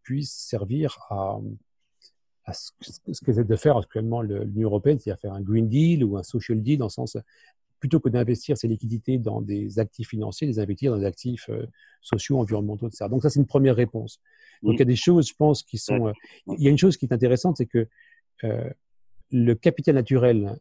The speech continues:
Speaker 1: est une contrainte. On peut pas, il y a un nombre limité de ressources naturelles. En revanche, le capital social et le capital humain est infini. Il n'y a pas de limite à la croiss-, à la, à la connaissance, il n'y a pas de limite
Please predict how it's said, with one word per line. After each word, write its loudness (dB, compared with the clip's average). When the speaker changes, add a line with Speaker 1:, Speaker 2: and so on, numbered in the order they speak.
Speaker 1:
est -4
une -4
contrainte. -4
On -18
peut -16
pas, 0
il -14
y -10
a -8
un -6
nombre 0
limité 4
de -12
ressources -8
naturelles. -4
En -4
revanche, 0
le -6
capital -2
social -2
et -2
le -8
capital -6
humain -2
est -4
infini. -6
Il -18
n'y -6
a -6
pas 0
de 2
limite 4
à 2
la -2
croiss-, -10
à -4
la, -2
à -4
la -2
connaissance, -2
il -4
n'y -6
a -6
pas -2
de 0
limite 0